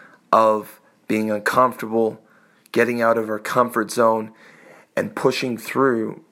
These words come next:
those hard times, those times you don't want to get out of bed, those times that everyone is cutting you down when you're trying to reach for your dreams.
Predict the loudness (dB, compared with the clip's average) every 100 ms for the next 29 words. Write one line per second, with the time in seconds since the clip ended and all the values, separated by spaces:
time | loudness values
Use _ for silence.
0 | _ 0 0 0 2 2 0 0 2 2
1 | 0 -10 -6 -2 -2 2 4 4 2 -2
2 | 0 0 -2 -2 0 2 0 -2 -2 -2
3 | -6 -18 -20 -10 -2 -2 -2 2 6 6
4 | 4 -4 0 2 2 0 _ _ _ 4
5 | 4 2 2 2 0 -6 _ _ -8 -6
6 | -2 2 2 0 -6 -2 0 2 0 -2
7 | -6 -6 -2 0 0 0 -4 -6 -6 -4
8 | -4 -2 -2 -2 -4 -10 -18